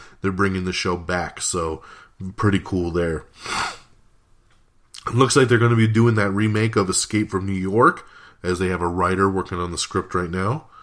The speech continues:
Um, a new movie starring Sarah Paulson called Run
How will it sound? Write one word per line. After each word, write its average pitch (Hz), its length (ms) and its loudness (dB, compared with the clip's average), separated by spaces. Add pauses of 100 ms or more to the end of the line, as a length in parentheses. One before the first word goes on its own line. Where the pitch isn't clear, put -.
(640)
Um, 90 2500 -2
a 104 120 -2
new 113 200 4
movie 113 300 4
starring 104 320 2
Sarah 104 280 4
Paulson 110 520 -2
called 92 400 0
Run 110 340 4